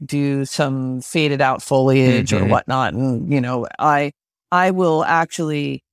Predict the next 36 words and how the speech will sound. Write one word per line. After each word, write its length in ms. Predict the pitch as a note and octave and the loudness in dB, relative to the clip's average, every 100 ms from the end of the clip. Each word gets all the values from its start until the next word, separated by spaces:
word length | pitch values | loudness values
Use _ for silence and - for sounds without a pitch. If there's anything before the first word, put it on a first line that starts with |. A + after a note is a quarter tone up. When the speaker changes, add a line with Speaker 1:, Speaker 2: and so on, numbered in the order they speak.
| _ _ _ | _ _ _
Speaker 1:
put 300 | - G#3+ - - | -2 0 -2 -2
the 100 | F3 | 0
layers 420 | E3 D#3 D3+ D3 | 2 0 -2 -4
down. 460 | D3+ C#3+ C#3 C#3+ C#3+ | -2 0 0 -2 -2
I 100 | D#3 | -2
use 440 | D#3 F3 E3+ E3+ - | 0 -2 -4 -6 -6
the, 440 | D#3 D3 C#3+ C#3 - | -4 -2 -4 -6 -2
um, 480 | C#3 C3+ C3 C3 C3 _ _ - | 0 0 -2 -8 -12 _ _ 0
I'll 140 | D3 | 2
use 500 | D3+ G3+ A3+ G#3+ - _ | 2 2 0 -2 -6 _
Prismacolor 680 | - A#3+ D#4+ D4 - E3+ C#3+ | -4 -2 0 -2 0 -2 -2
sticks 680 | - - G3+ D#3+ - - - - | -6 -2 0 -2 -4 -16 -14 -4
Speaker 2:
Mm-hmm. 360 | A2 G#2+ G#2+ G2+ _ _ _ _ _ | -2 0 -2 -6 _ _ _ _ _
Speaker 1:
to 140 | - | -6
do 520 | D3+ E3+ D#3+ D3+ C#3 C#3+ | 0 0 2 0 -2 -2
large 360 | D3 D3+ D3+ - | 2 2 2 -2
areas 580 | D3+ C#3 C3+ B2+ C3 C3 | -2 2 2 2 -2 -4
and 200 | - C#3 | -4 -2
blending. 540 | D3 D3+ C#3+ C3+ C3 C3 _ _ - | 0 0 0 -2 -4 -10 _ _ -6
And 160 | F3 | -2
then 140 | F#3+ G#3 | 2 2
I'll 140 | G3+ | 2
actually 320 | G3 F#3+ - | 0 -2 -6
take 280 | E3+ - E3 | -6 -6 -6
a 60 | C#3+ | -8
paper 380 | - D#3 - C#3 | -6 -6 -6 -8
towel, 600 | - C#3 C3+ D#3 F3 F#3+ _ - | -4 -2 0 0 -2 -4 _ -8
uh, 240 | C#3+ C#3 - | -4 -4 -4
and 500 | C#3+ C#3+ C#3 C#3 - _ | -4 -2 -2 -6 -8 _
I'll 200 | D3 C#3 | -2 -2
put 320 | - F3+ D#3+ _ _ _ | 0 -2 -2 _ _ _
a 80 | D#3 | -8
tiny 560 | - - F3+ G3 A3 A3+ | -8 -8 -4 0 0 2
little 320 | G3+ G3 F3+ | 0 0 0
bit 420 | F3 D#3+ D3+ C3+ | 2 2 2 2
Speaker 2:
Mm. 120 | A2+ | -2